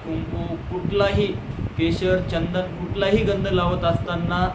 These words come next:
गंध लावण्याचं माध्यम काय आहे आणि गंध का लावावा, लावण्यामागचं कारण काय आहे, हे आपण आज पाहूयात. तर बघा, तर गंध ज्या ठिकाणी लावतो त्या ठिकाणी आज्ञाचक्राचा वास असते.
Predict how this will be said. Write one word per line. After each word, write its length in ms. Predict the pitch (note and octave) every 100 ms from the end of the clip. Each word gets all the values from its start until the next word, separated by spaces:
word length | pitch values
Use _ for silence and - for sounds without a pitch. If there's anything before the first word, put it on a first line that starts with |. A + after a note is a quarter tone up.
| - - - - -
गंध 220 | E3 F#3
लावण्याचं 580 | G#3+ G3+ G3 G3 F#3 G3+
माध्यम 460 | E3+ D#3+ E3+ F#3 F3+
काय 200 | F3+ F3+
आहे 280 | D#3+ D#3
आणि 360 | C#3 - - D#3+
गंध 380 | E3 E3 E3+ F#3
का 420 | G3 G3 G3 G#3
लावावा, 640 | G3+ F3+ E3+ D3+ C#3 - - - - -
लावण्यामागचं 720 | D3 D3 D#3+ F#3 F3+ F3+ F#3 F#3 - -
कारण 220 | D3 D#3 F#3
काय 340 | F#3 E3+ D3+
आहे, 280 | C#3 C3+ - - - - - -
हे 80 |
आपण 320 | E3 E3 E3 E3
आज 120 | D#3+
पाहूयात. 480 | - E3+ E3 C#3+ A#2 - - - - - -
तर 180 | F#3+ G3+
बघा, 420 | F#3+ F#3 E3+ F3+ - - - - - -
तर 360 | G#3 G#3 G3+ G3+ -
गंध 260 | F3 F#3 G3+
ज्या 200 | A#3 G#3+
ठिकाणी 460 | G#3 G#3 G#3 G#3 G3
लावतो 440 | F3+ F3 - D3+ - - - - -
त्या 100 | G3
ठिकाणी 360 | G3+ G#3 G#3+
आज्ञाचक्राचा 880 | A3 F#3+ D#3+ G#3+ G#3+ G#3+ G#3 G#3 G3+
वास 300 | F#3 E3 E3+
असते. 600 | D3 C#3+ - D3 - -